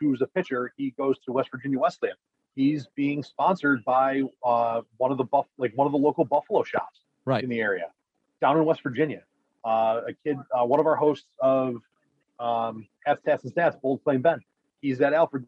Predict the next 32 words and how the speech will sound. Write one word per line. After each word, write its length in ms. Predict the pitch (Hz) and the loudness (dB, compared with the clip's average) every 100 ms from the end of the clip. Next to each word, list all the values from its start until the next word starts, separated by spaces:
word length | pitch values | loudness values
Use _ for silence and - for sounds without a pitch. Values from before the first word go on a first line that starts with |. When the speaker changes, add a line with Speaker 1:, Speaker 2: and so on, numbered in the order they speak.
| _ | _
Speaker 1:
Uh, 180 | 123 113 | -4 -4
he's 140 | 143 131 | -2 0
at 80 | 147 | 2
Alfred 360 | 180 127 107 _ _ | 2 0 -6 _ _
University 520 | 135 135 185 - - _ | -2 2 0 -2 -16 _
playing 160 | 131 127 | -6 0
football. 340 | 160 107 95 _ _ - | 0 0 -4 _ _ -10
A 40 | |
couple 200 | - 156 | -2 0
of 60 | 160 | 2
his 100 | 147 | 0
teammates 400 | - 226 196 - | 0 0 0 0
have 140 | 113 | -4
sponsorships. 580 | - 110 101 - 98 - _ - | -2 -4 -4 -8 -12 -12 _ -8
Like, 180 | 131 - _ _ - | -6 -6 _ _ -8
so 60 | |
these 240 | 135 220 - | 0 0 0
kids 400 | - 262 160 127 | 0 2 0 0
are 300 | 143 143 139 - - | 0 2 2 0 0
taking 300 | 185 220 202 | 0 0 -4
advantage 340 | 143 160 165 | -2 0 -2
of 80 | 135 | -6
the 60 | |
fact 260 | 123 135 123 | -6 -4 -2
that 120 | 123 - _ _ _ _ _ | -4 -6 _ _ _ _ _
they 160 | 143 170 | -2 -2
can 240 | - 202 | -2 -2
get 160 | 165 190 _ | 0 0 _
paid 420 | - 214 131 117 - _ - | 0 2 2 -4 -8 _ -2
to 240 | 165 117 95 | 0 0 0
rep 180 | 160 - _ | 0 0 _
businesses 720 | 175 180 139 113 - 113 104 | 0 2 0 -6 -4 -4 -6